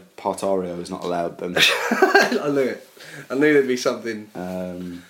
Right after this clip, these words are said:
Speaker 2: And I'd, I'd like to point out he doesn't know, um, whether it's a boy or a girl yet, so we gotta
Speaker 1: Uh,
Speaker 2: think of a few, or, like, for each sex.
Speaker 1: Caractacus isn't allowed either then.
Speaker 2: Caractacus, right. Okay, if he names his baby Caractacus,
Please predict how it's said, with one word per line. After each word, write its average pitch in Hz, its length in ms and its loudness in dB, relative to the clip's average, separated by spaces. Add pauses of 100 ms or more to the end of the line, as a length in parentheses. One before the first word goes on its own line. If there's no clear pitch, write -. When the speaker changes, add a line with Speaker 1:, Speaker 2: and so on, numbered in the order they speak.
(160)
Speaker 2:
And 143 200 4
I'd, 147 260 4
I'd 143 120 2
like 143 120 2
to - 80 -8
point 135 160 0
out 131 100 -2
he 135 60 4
doesn't 127 260 2
know, 123 420 0
um, 120 300 -4
whether 113 200 -6
it's 107 100 -8
a - 20 -10
boy 113 200 -4
or 107 60 -2
a 104 40 -6
girl 110 200 -4
yet, 98 200 -8 (140)
so 107 200 -4
we 110 60 -2
gotta 104 180 -4
Speaker 1:
Uh, 104 40 -6
Speaker 2:
think 104 260 -10
of 101 180 -10
a 104 80 -8
few, 104 340 -6 (380)
or, 101 60 -10
like, 98 440 -8 (140)
for - 120 -14
each 101 360 -12
sex. - 420 -14 (680)
Speaker 1:
Caractacus 90 640 -6
isn't - 200 -12
allowed 87 260 -8
either 90 240 -4
then. 90 240 -8
Speaker 2:
Caractacus, 120 680 -2
right. 113 280 -2 (180)
Okay, 120 340 -4
if 127 80 -2
he 160 120 2
names 151 280 2
his 135 160 0
baby 120 560 2
Caractacus, - 960 -6